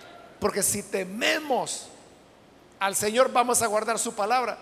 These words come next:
y su palabra nos guía en la vida. Entonces vamos a ser sabios, y sabios no porque tengamos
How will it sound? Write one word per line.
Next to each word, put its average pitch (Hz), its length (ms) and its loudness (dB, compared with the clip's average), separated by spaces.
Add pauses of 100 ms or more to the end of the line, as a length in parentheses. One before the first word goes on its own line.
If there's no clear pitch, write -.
(200)
y 226 80 -4
su 233 160 -4
palabra 240 360 4
nos 202 340 -4
guía 254 240 -2
en 233 100 -4
la 202 120 2
vida. 240 180 -2
Entonces 214 280 -4
vamos 220 380 -2
a 202 80 0
ser 202 220 -2
sabios, 226 520 -2 (240)
y 226 120 -6
sabios 233 580 0
no 214 400 4
porque 214 280 -2
tengamos 220 600 2